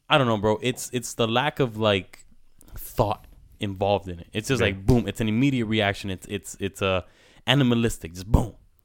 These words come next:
Speaker 1: There's no thought involved, and if you
Speaker 2: And
Speaker 1: make a
Speaker 2: it's, it's
Speaker 1: decision
Speaker 2: the
Speaker 1: without
Speaker 2: lack
Speaker 1: thought, it's crap.
Speaker 2: It's the lack of, uh, of being able to put yourself in someone else's perspective.
Speaker 1: Absolutely.
Speaker 2: You know what I mean? 'Cause I can,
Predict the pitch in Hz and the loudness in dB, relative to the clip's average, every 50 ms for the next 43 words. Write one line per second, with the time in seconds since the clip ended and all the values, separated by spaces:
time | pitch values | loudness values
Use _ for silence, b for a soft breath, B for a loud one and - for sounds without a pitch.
0 | _ _ _ _ _ _ _ - 104 123 165 180 165 - - - 131 160 196 185 | _ _ _ _ _ _ _ -8 -2 0 2 2 0 0 -2 -2 -2 -2 -2 -4
1 | 151 110 101 113 156 175 131 - 101 101 104 107 104 120 135 147 165 165 - 202 | -4 -2 -2 -2 -2 -4 -6 -6 -4 -4 -2 -2 -2 -2 -2 -2 0 2 4 4
2 | 208 190 156 139 - 165 170 170 160 - 151 143 104 113 139 180 165 127 - - | 4 4 4 4 4 2 2 2 2 4 4 4 4 4 4 4 2 2 -2 -4
3 | - - - - - - - - _ - 101 107 101 - - 110 104 101 95 95 | -8 -12 -12 -12 -14 -18 -20 -12 _ -2 -2 -2 -2 -2 -4 -2 0 0 2 2
4 | 101 110 107 - 113 107 95 95 95 92 90 90 87 87 87 87 87 90 - - | 0 0 0 -2 -2 -2 -2 -2 -2 0 0 0 -2 -2 -4 -6 -8 -12 -16 -20
5 | - _ _ _ - - - 92 90 90 92 101 107 110 113 120 120 117 110 104 | -20 _ _ _ -16 -10 -6 -6 -6 -4 -2 -2 -2 0 0 -2 -2 -2 -2 -2
6 | 92 - 117 113 110 104 - - 110 107 101 - - 90 90 87 85 82 _ - | -2 -2 -2 -2 -2 -2 -4 -4 -4 -4 -4 -4 -8 -10 -8 -10 -12 -14 _ -16
7 | - - 107 104 101 98 95 95 92 92 - - 90 87 - - 87 80 - - | -10 -6 -6 -4 -4 -4 -4 -4 -4 -4 -6 -8 -10 -12 -10 -10 -12 -12 -10 -8
8 | - 85 85 - - - - _ _ _ _ _ - 101 110 113 - - 120 127 | -10 -10 -10 -10 -14 -18 -18 _ _ _ _ _ -10 -6 -4 -4 -4 -4 -4 -4
9 | 147 143 101 87 80 - - - - - - - 87 90 87 87 87 90 90 - | -4 -6 -6 -8 -12 -14 -16 -18 -16 -14 -12 -10 -8 -6 -6 -6 -6 -6 -8 -8
10 | - b b b b 113 110 78 101 123 131 - 139 120 110 - | -10 b b b b -2 0 2 0 -2 -2 -2 -4 -4 -4 -6